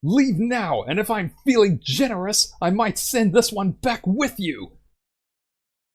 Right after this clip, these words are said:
And so with that, um, with that strong hit, the, the other two elves are going to, are going to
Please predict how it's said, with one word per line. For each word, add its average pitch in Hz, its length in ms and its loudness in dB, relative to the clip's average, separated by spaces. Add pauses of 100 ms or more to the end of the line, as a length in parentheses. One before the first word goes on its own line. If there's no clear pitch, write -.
(120)
And 95 320 -6 (600)
so 104 300 0
with 117 320 -2
that, 113 280 -6 (220)
um, 98 440 -4 (100)
with 139 160 -2
that 123 160 -2
strong 117 440 -2
hit, 123 200 0 (400)
the, 107 220 4
the 107 140 -2
other 120 160 -2
two 120 280 -4
elves 113 280 0
are 110 80 2
going 110 260 -2 (140)
to, 98 340 -4 (880)
are 190 220 0
going 104 300 -2 (120)
to 98 220 -4